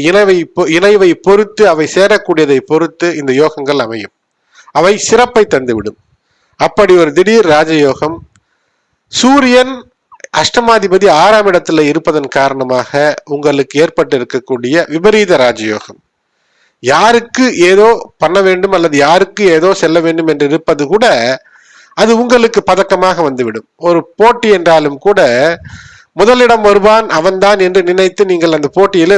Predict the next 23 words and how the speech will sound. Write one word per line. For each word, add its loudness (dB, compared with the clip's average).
ஓடுவீர்கள். 0
ஆனால் 0
அவனுக்கு -2
காலிலே 2
சுளுக்கோ 0
இல்லை 0
என்றால் 0
திடீரென்று -2
ஏற்படக்கூடிய -4
உடல் 0
கோளாறோ, 2
அதனால் 0
அவன் -4
பின்தங்கி -2
நீங்கள் 0
முன் -2
வந்து 0
விடக்கூடிய 0
இயற்கை 0
தரக்கூடிய 0
எளிய 2
வெற்றி, 0
அது 0